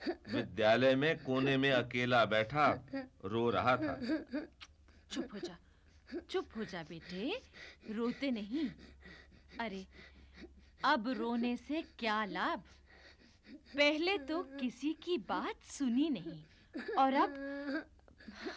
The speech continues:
Speaker 2: अरे, आप खड़े क्यों हैं मास्टर जी? बैठिए।
Speaker 1: आ, हाँ, हाँ। आ, हम्म।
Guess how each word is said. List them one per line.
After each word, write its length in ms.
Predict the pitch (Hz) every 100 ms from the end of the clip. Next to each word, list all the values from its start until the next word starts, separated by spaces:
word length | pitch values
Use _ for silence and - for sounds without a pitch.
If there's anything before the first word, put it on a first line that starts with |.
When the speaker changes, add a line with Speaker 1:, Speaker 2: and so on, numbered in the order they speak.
| -
Speaker 2:
अरे, 220 | 294 370 403 - - - - 269 - -
आप 260 | 269 285 - - - - - 285
खड़े 240 | 233 214
क्यों 300 | 285 - 427
हैं 100 | 453 440
मास्टर 360 | 269 269 214
जी? 220 | 175 180 165 294 - -
बैठिए। 500 | 196 196 285 269 392 - 311 - - 302 131
Speaker 1:
आ, 160 | 131
हाँ, 400 | 131 139 110 92
हाँ। 360 | 95 98 85 302 - - - - 339 - 202
आ, 180 | 202 180 165 339 - -
हम्म। 520 | 135 131 120 95 78